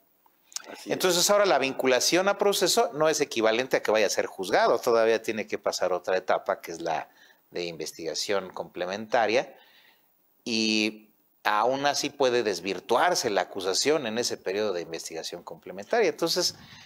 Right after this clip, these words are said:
Speaker 2: eh, ha sido muy difícil porque no existe una adaptación a cómo estaba, de a cómo quedó ahora la legislación. Entonces, hay un desbarajuste a la hora de los procesos de extradición porque unos jueces la entienden de una forma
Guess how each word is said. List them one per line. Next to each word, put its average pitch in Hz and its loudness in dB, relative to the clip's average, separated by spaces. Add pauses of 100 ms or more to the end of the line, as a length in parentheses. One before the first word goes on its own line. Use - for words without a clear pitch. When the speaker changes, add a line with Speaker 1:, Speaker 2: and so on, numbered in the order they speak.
(320)
Speaker 2:
eh, 165 4
ha 170 4
sido 175 2
muy 175 2
difícil 175 0
porque - -2
no 131 -2
existe 151 -4
una 151 0
adaptación 123 0 (500)
a 101 0
cómo 98 -2
estaba, 143 4
de 113 4
a 87 0
cómo 90 -6
quedó 98 0
ahora 101 2
la 90 -2
legislación. 104 -4
Entonces, 151 -6 (680)
hay 160 2
un 196 0
desbarajuste 113 -2
a 156 2
la 151 4
hora 160 4
de 117 2
los 98 0
procesos 107 -6
de 90 -12
extradición 90 -4
porque - -4
unos 143 -2
jueces 139 -2
la 92 0
entienden 113 -6
de 113 -2
una 110 0
forma 143 -2